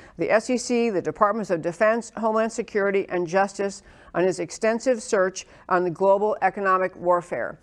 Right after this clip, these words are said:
And the reason this really matters is, uh, when I will tell you that when I first met him, we've known them for years, this idea of economic warfare didn't seem like a real thing, or it seemed kind of a, ah, kind of a side issue, you know, that sometimes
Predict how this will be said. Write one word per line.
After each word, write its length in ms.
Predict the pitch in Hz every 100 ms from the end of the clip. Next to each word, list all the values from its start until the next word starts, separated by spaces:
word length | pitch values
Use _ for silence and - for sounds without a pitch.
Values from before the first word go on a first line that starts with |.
| _ - _ -
And 140 | 196
the 80 | 208
reason 340 | 214 311 392 381
this 220 | 220 220
really 240 | 220 208
matters 460 | 185 180 180 165 151
is, 180 | 165 -
uh, 80 | -
when 220 | 196 202 -
I 220 | 202 202
will 140 | 220
tell 240 | 240 - 349
you 80 | 202
that 100 | 175
when 100 | 180
I 60 |
first 300 | 185 285 294
met 200 | 196 196
him, 140 | 175 147
we've 180 | 151
known 220 | 156 196 240
them 100 | 254
for 140 | 254
years, 460 | 220 156 156 170 - - - - -
this 160 | 196
idea 200 | 254 247
of 80 | 233
economic 480 | - 240 320 302 269
warfare 640 | 190 214 226 190 165 170 - _ _ _ -
didn't 280 | 240 330 359
seem 220 | 302 285
like 200 | 269 247
a 60 |
real 340 | 202 214 220 214
thing, 340 | 214 240 196
or 140 | 170 165
it 80 |
seemed 280 | - 277 302
kind 300 | 277 269 247
of 100 | 214
a, 200 | 196 180 - - -
ah, 160 | 466 415
kind 200 | - 262
of 60 |
a 80 | 214
side 420 | 185 - 226 226
issue, 400 | 202 196 - 214
you 160 | 202 202
know, 300 | 185 180 185
that 120 | 170
sometimes 760 | - 214 214 208 190 185 196